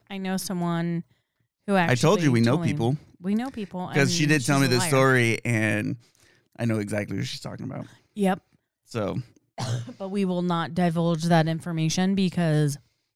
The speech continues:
Speaker 1: we like to protect our sources' anonymity.
Speaker 2: And our, you know, people
Speaker 1: No,
Speaker 2: in general.
Speaker 1: we're professional.
Speaker 2: Right, exactly. Ish.
Speaker 1: Ish.
Speaker 2: <laughs> Those morons. <laughs>
Speaker 1: Idiots.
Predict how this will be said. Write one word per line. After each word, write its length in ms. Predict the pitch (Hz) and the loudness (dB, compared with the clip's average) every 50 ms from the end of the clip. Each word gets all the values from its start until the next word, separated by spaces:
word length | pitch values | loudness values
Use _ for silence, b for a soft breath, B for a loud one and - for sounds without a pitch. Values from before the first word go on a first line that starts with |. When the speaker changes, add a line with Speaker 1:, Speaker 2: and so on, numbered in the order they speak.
| _ _ - | _ _ -2
Speaker 1:
we 140 | 165 175 151 | 0 2 2
like 240 | 143 139 143 - | 2 0 -2 -4
to 60 | - 175 | -6 -10
protect 600 | - - 156 143 - 151 131 - - - - - _ _ _ _ _ _ _ _ _ _ _ | -8 -10 -10 -8 -6 -6 -6 -8 -8 -12 -14 -14 _ _ _ _ _ _ _ _ _ _ _
our 300 | 175 165 156 147 143 139 | -2 0 0 0 0 0
sources' 640 | - - - 156 151 156 - - - - - - - - _ - | -2 -4 -4 -4 -4 -4 -4 -6 -6 -8 -8 -10 -12 -12 _ -2
anonymity. 640 | 180 170 165 151 151 147 147 143 143 139 - - - _ _ _ _ _ | 0 0 0 0 -2 -4 -4 -6 -6 -8 -12 -14 -20 _ _ _ _ _
Speaker 2:
And 220 | 151 180 180 160 127 | -2 0 2 2 2
our, 220 | 117 104 - - - _ _ _ _ _ _ _ _ _ _ _ _ _ _ _ | 0 0 -4 -6 -14 _ _ _ _ _ _ _ _ _ _ _ _ _ _ _
you 100 | - 123 | -12 -10
know, 200 | 117 120 - - 123 120 - _ _ _ _ _ _ _ _ _ _ _ _ _ _ _ _ _ _ _ _ | -8 -8 -8 -8 -10 -12 -16 _ _ _ _ _ _ _ _ _ _ _ _ _ _ _ _ _ _ _ _
people 240 | - 127 - 110 107 | -4 -4 -2 -2 -4
Speaker 1:
No, 40 | 113 | -4
Speaker 2:
in 60 | 110 | -4
general. 320 | 110 104 101 104 104 104 120 | -4 -4 -4 -4 -4 -4 -6
Speaker 1:
we're 80 | 220 202 | -8 -10
professional. 580 | - - 214 - 277 269 - - 180 165 165 - _ _ | -10 -10 -6 -4 -4 -4 -4 -4 -4 -4 -4 -6 _ _
Speaker 2:
Right, 240 | - 131 123 120 127 147 160 | -2 0 0 0 -2 -6 -8
exactly. 540 | 143 147 131 123 123 123 120 - 127 127 139 143 - | -10 -8 -6 -4 -4 -4 -4 -4 -4 -6 -6 -4 0
Ish. 400 | 127 135 131 - - - - - _ _ _ _ _ - | 2 2 2 2 -2 -6 -10 -14 _ _ _ _ _ -4
Speaker 1:
Ish. 420 | 185 180 180 - - - - - - 587 622 - _ | -4 -4 -4 -6 -10 -14 -16 -16 -20 -20 -20 -6 _
Speaker 2:
<laughs> 880 | 339 - - - - - _ 415 - - _ - - - - - _ - | -4 -4 -4 -10 -14 -4 _ -4 -4 -4 _ -20 -20 -20 -20 -20 _ 0
Those 160 | 156 160 165 | 2 2 4
morons. 960 | - 185 185 196 208 208 202 202 196 202 202 202 202 - - 381 - - - - _ - - - | 4 4 6 6 6 6 6 6 6 6 6 6 4 0 -4 -6 -6 -6 -8 -10 _ -18 -16 -14
<laughs> 280 | - - - - - 165 | -12 -12 -12 -10 -8 -6
Speaker 1:
Idiots. 640 | 165 156 156 156 156 151 147 151 - - - - | -4 -2 -2 0 0 -2 -2 -4 -6 -8 -10 -10